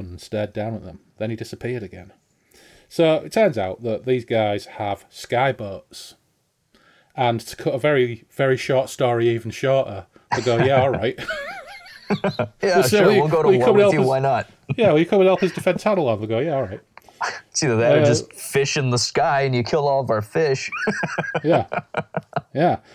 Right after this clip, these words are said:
Speaker 1: So they've got twenty or thirty ships. And, uh,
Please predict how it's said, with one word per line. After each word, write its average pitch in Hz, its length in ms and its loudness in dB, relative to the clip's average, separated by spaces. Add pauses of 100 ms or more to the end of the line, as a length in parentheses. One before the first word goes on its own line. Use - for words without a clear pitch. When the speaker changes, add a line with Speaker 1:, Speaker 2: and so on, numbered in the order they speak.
(100)
Speaker 1:
So - 140 -2
they've 131 100 0
got 135 160 -2
twenty 196 260 0
or 165 60 2
thirty 156 340 -4
ships. - 640 -10 (480)
And, 113 360 -2
uh, 107 420 -2